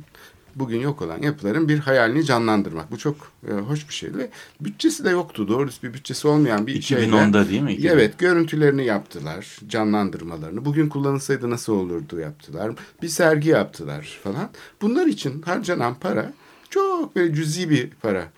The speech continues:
Speaker 1: Bu kadar büyük inşaatlara girişen yönetimin, e, proje yapamaması bana çok komik geliyor. Yani başbakanın mesela altmış birinci hükümet programı sunumunda kullandığı görüntüler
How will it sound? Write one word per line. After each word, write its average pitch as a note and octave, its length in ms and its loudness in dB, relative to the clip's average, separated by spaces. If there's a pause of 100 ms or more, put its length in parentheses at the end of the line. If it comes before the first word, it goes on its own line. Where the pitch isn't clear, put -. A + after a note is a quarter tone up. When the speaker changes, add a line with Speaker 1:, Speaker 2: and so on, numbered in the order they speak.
(340)
Speaker 1:
Bu F3 140 -10
kadar G#3 500 0
büyük E3 300 -2
inşaatlara A#2 640 -2
girişen G2 600 -6 (960)
yönetimin, B2 640 0 (880)
e, - 20 -16 (120)
proje G#3 400 0
yapamaması C3+ 760 0
bana E2+ 200 -8
çok - 260 -14
komik D#2 300 -16
geliyor. E2+ 280 -12
Yani C3 320 -2 (420)
başbakanın D3 840 -2
mesela B2+ 280 -4
altmış - 280 -14
birinci C#3 280 -8
hükümet D3 320 -6
programı A2 380 -4
sunumunda A#2+ 520 0
kullandığı A#2+ 460 0
görüntüler D3+ 760 -2